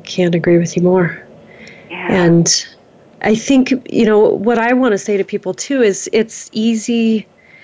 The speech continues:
Speaker 1: like, well, it's hard to recognize some of these things. We get so blinded by it. You know, we have our blind spots, and that's why, um,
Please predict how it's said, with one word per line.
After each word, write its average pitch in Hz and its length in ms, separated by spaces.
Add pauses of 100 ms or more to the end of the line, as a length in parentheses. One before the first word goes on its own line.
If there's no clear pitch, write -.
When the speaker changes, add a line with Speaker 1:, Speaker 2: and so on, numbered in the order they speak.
(140)
Speaker 1:
like, - 400
well, 247 240
it's 240 200
hard 277 520 (440)
to 240 140
recognize 190 1160
some 196 240
of 185 120
these 185 200
things. 220 260
We 208 100
get 185 180
so 196 300
blinded 180 500
by 156 200
it. 156 320
You 190 100
know, 180 120
we 180 140
have 185 320
our 180 100
blind 180 320
spots, 170 380
and 180 100
that's 190 300
why, 175 420 (600)
um, 175 520